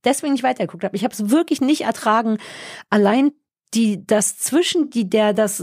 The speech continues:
die, der große Graben zwischen dieser Alf-Stimme, die sagt, „Ich bin einsam, ich suche das Glück,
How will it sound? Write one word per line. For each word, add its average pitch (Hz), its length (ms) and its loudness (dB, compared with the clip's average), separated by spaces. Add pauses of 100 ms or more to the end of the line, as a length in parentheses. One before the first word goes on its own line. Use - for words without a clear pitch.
die, 202 340 -2
der 214 120 2
große 285 400 0
Graben 226 480 -2
zwischen 247 300 -2
dieser 202 280 0
Alf-Stimme, 202 600 0
die 175 100 0
sagt, 180 320 0 (460)
„Ich 175 320 -4
bin 185 160 2
einsam, 175 560 2
ich 180 180 -2
suche 190 280 0
das 180 260 -2
Glück, 196 320 0